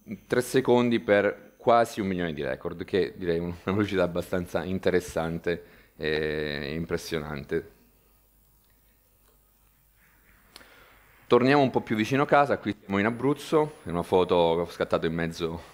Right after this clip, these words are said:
al, al Parco Nazionale. Abbiamo degli alberi e una scusa per parlare di, di alberi in Postgres e utilizzando il modulo. Eh, Django L three è una estensione, eh, per supportare i dati, eh, gerarchici,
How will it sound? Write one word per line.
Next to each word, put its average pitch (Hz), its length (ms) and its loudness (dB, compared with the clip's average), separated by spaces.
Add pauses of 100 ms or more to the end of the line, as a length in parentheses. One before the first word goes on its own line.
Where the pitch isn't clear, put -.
(240)
al, 85 240 0
al 82 260 0
Parco 87 300 -6
Nazionale. 90 720 0 (720)
Abbiamo 107 400 2
degli 113 220 2
alberi 101 720 2
e 104 140 -6
una 95 140 0
scusa 92 280 -2
per 87 140 2
parlare 87 380 -2
di, 85 340 -4
di 95 160 0
alberi 90 580 0
in 90 100 -6
Postgres 78 680 -6 (320)
e 85 80 -4
utilizzando 87 420 -2
il 85 80 -2
modulo. 82 540 -2 (1800)
Eh, 92 260 6
Django 131 280 4
L 139 60 4
three 165 280 4
è 104 140 2
una 107 440 0
estensione, 151 1160 0
eh, 92 440 4
per 92 100 -2
supportare 117 500 2
i 98 120 2
dati, 113 400 0
eh, 90 680 2
gerarchici, 95 960 0